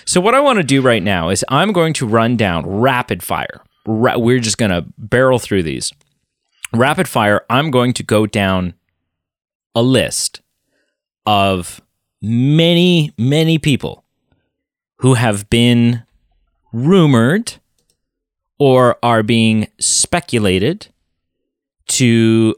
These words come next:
appear in, um,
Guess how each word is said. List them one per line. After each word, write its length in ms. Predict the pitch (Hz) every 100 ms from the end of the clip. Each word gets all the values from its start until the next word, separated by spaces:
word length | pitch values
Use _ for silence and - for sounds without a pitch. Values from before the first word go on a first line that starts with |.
| -
appear 840 | 107 - - 127 110 101 104 131 _ -
in, 580 | 110 95 90 90 90 - _ _ _ _ _ _ _ _ _ _ _ -
um, 680 | 101 90 87 85 82 85